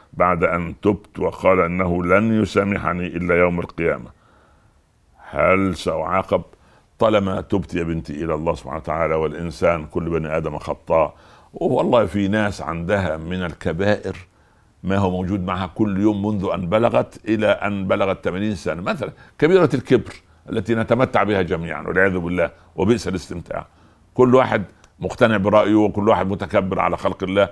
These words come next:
كل واحد شعر أنه: "أنا أبيض، أنت أسود، أنا من عيلة كذا، أنت من عائلة كذا، أنا من الجنسية الفلانية، أنت من الجنسية الفلانية". هذا ك-، هذه كبيرة مستمرة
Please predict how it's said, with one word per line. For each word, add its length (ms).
كل 140
واحد 180
شعر 340
أنه: 280
"أنا 260
أبيض، 280
أنت 180
أسود، 400
أنا 360
من 200
عيلة 180
كذا، 460
أنت 160
من 180
عائلة 340
كذا، 380
أنا 180
من 240
الجنسية 340
الفلانية، 580
أنت 140
من 100
الجنسية 340
الفلانية". 240
هذا 260
ك-، 400
هذه 280
كبيرة 460
مستمرة 720